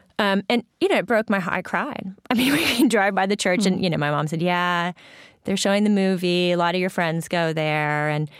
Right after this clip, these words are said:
Speaker 1: sure enough, there were notes in my locker and notes
Speaker 2: Hmm.
Speaker 1: in my yearbook. And, you know, people would go to their Presbyterian church down the block on Sundays, and I knew that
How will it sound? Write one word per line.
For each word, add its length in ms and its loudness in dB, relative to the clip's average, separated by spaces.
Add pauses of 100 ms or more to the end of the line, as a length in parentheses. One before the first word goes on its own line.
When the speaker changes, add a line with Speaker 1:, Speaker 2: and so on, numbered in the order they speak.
(140)
Speaker 1:
sure 120 -4
enough, 200 -2
there 100 -2
were 80 2
notes 260 -2
in 80 -4
my 120 -2
locker 800 -2
and 160 -2
notes 220 -2
Speaker 2:
Hmm. 40 -4
Speaker 1:
in 60 -2
my 80 0
yearbook. 840 0
And, 280 -4 (400)
you 80 0
know, 300 -2
people 260 -2
would 100 -2
go 120 0
to 120 -2
their 240 -2
Presbyterian 680 -2
church 240 -4
down 160 -2
the 80 -4
block 280 -2
on 140 -2
Sundays, 420 -2
and 120 -2
I 60 -2
knew 200 0
that 280 -2